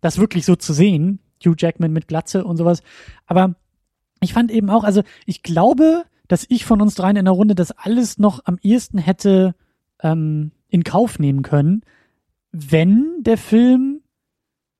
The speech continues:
ähnlich, nicht genauso, aber ähnlich kreativ inszeniert worden wäre wie Requiem for a Dream. Weil ich fand ihn dann doch sehr, sehr nüchtern inszeniert, sehr, sehr einfach. Durch diese Dialogstruktur immer Shot, Reverse Shot,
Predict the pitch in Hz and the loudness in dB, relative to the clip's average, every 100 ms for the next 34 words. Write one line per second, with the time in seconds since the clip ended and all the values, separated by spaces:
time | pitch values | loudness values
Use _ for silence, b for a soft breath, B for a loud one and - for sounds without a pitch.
0 | _ _ _ _ 185 226 254 269 - 170 | _ _ _ _ 0 2 0 -2 -2 -4
1 | - 139 190 226 175 175 196 233 240 220 | -4 0 2 2 0 -2 0 2 2 -2
2 | - - 180 - 208 - 196 - 180 170 | -6 -4 -4 0 -2 0 -6 -2 -2 2
3 | 196 185 160 165 160 160 156 156 147 147 | 2 0 -2 0 0 -2 0 -2 -4 -4
4 | 160 151 143 139 131 - 131 - 135 135 | -4 -6 -6 -8 -10 -10 -12 -12 -12 -14
5 | _ _ _ _ 165 165 - 190 202 170 | _ _ _ _ -2 -2 0 0 2 2
6 | 160 185 190 - - 147 175 202 202 170 | 2 2 0 -8 -8 0 2 4 2 0
7 | 151 165 160 156 196 - 175 160 151 - | -2 0 2 2 2 2 -4 -2 -6 -6
8 | - 139 131 127 - 160 190 165 165 - | -6 -4 -4 -6 0 2 2 2 -2 -2
9 | 147 135 - 131 - 156 - 160 156 151 | -2 -2 -4 -14 -6 -6 -2 -2 -2 0
10 | 156 226 - - 202 - 202 190 175 - | 2 2 0 -10 -8 0 0 0 -4 -2
11 | 190 - 147 190 214 - 196 | -6 -4 0 2 2 0 0